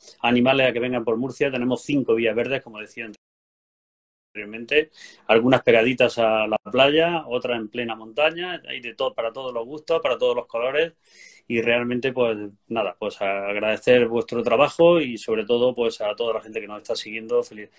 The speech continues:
saludarle y, y darle mucho ánimo y que de-, a ver si esto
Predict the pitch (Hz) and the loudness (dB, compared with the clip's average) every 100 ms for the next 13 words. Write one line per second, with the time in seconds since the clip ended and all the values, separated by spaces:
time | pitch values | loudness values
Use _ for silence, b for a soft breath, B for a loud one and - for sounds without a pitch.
0 | B - 120 110 110 131 139 165 156 120 | B -2 4 6 6 4 6 2 2 -2
1 | 107 104 104 - 110 120 123 117 117 117 | -6 -8 -12 -16 -2 2 4 2 0 -2
2 | 117 127 131 139 131 113 107 101 107 101 | -2 -2 -2 -2 -4 -4 -6 -6 -6 -8
3 | 104 113 113 113 110 110 - 123 127 | -2 -2 -2 -2 -2 -2 0 0 0